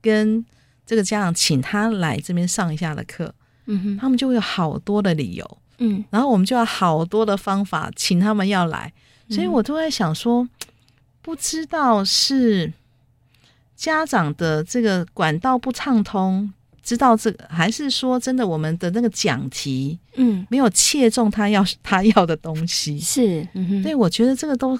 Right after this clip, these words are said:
Speaker 1: 可以再去做一些这个，
Speaker 2: 嗯。
Speaker 1: 这个好好的研究啦。
Speaker 2: 嗯，嗯，嗯，嗯。
Speaker 1: 对，可是我，我在那个上次在市区的，就是，就在，我就讲，就在桃园。
Speaker 2: 嗯。
Speaker 1: 对啊，那场我就觉得，哎，家长给我怎么这么热烈的讨论？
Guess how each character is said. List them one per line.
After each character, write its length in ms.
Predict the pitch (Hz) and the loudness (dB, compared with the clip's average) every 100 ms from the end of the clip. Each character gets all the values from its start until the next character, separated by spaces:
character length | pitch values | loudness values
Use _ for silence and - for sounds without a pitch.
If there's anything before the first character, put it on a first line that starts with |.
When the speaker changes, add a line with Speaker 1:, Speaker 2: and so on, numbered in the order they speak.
| - | -4
Speaker 1:
可 160 | 214 | 0
以 100 | 208 | 0
再 340 | 135 - 254 185 | 0 0 2 2
去 280 | - - 185 | 2 0 -2
做 480 | - - 180 - - _ _ _ | -2 -2 0 -2 -8 _ _ _
一 100 | - | -4
些 400 | 185 170 190 180 | -2 0 2 2
这 140 | 180 185 | 0 -2
个， 360 | 170 131 90 | -4 -4 -4
Speaker 2:
嗯。 40 | - | -8
Speaker 1:
这 120 | - | -10
个 100 | 180 | -8
好 180 | 147 160 | -6 -4
好 200 | 180 135 | -4 -6
的 160 | 117 131 - | -6 -10 -8
研 220 | 151 139 | -2 -2
究 240 | 160 196 139 | 0 0 -2
啦。 180 | - - | -6 -8
Speaker 2:
嗯， 100 | 247 | 0
嗯， 120 | 233 202 | 0 0
嗯， 300 | 196 190 185 | -2 -4 -2
嗯。 20 | |
Speaker 1:
对， 180 | 208 190 | 0 0
可 160 | 180 | 0
是 100 | 165 | -2
我， 220 | 269 202 143 | 0 0 0
我 180 | - | -2
在 300 | 156 220 202 - _ _ | -2 -2 -2 -6 _ _
那 160 | 190 185 | -4 -2
个 180 | 165 151 | -2 -4
上 240 | - 226 | -2 -2
次 180 | 190 220 | -2 -4
在 200 | 185 180 | -2 -2
市 340 | 170 - 226 | 0 0 0
区 240 | 185 - 160 | -2 -2 -4
的， 100 | 156 | -4
就 60 | |
是， 120 | 190 - | -6 -6
就 140 | 214 | -8
在， 280 | 196 190 156 135 _ _ _ | -4 -4 -4 -6 _ _ _
我 140 | - | -8
就 100 | 170 | -4
讲， 160 | 190 - - | -2 -4 -2
就 100 | 226 | -2
在 80 | |
桃 240 | 196 - 131 | 0 -2 -4
园。 160 | 135 - - | -4 -8 -8
Speaker 2:
嗯。 260 | 220 180 196 _ _ _ | -4 -4 -6 _ _ _
Speaker 1:
对 140 | - 262 | -2 0
啊， 180 | 233 233 | 2 0
那 160 | 277 | 0
场 240 | 277 190 131 | -2 0 -2
我 60 | |
就 180 | 175 262 | -2 -2
觉 160 | 233 185 | -2 -2
得， 80 | 233 | -2
哎， 60 | |
家 160 | 247 285 | -2 0
长 100 | 196 | 0
给 80 | 165 | 0
我 140 | 156 | -2
怎 160 | 143 139 | -2 -6
么 100 | 151 | -6
这 160 | - | 0
么 120 | 240 | 0
热 200 | 196 220 | 4 4
烈 160 | 180 180 | 4 2
的 220 | 143 85 - | 0 -4 -10
讨 220 | - 131 | -10 -6
论？ 240 | 156 160 | 0 0